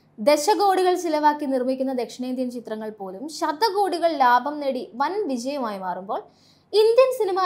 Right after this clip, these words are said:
എന്ന വിലാസം കുത്തകയാക്കി വെച്ചിരുന്ന ബോളിവുഡ് നോക്കുകുത്തികളായി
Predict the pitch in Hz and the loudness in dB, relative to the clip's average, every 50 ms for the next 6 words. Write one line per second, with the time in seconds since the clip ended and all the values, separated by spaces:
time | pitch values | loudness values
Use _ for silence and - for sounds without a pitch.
0 | 339 - 294 302 320 294 247 254 269 262 277 285 294 339 339 339 349 302 285 - | 0 0 -2 -2 -2 -4 -4 -2 0 2 4 4 4 4 2 0 -4 -4 -4 -6
1 | 294 277 262 - - 381 339 381 392 320 294 294 277 269 254 233 240 247 254 247 | -10 -10 -10 -4 -4 -4 -2 2 4 4 4 4 2 -2 -2 -2 -2 -4 -6 -6
2 | 262 254 240 214 214 254 269 285 302 320 339 330 262 226 196 - - _ - 233 | -6 -6 -6 -6 -4 -4 -2 -2 -2 -2 -2 -2 -2 -4 -6 -6 -12 _ -12 -8
3 | 269 285 330 359 349 - 403 330 349 269 262 311 302 294 262 214 185 208 349 | -6 -4 -4 -4 -2 -2 -2 -2 -4 -6 -8 -8 -4 -2 0 0 0 -2 -6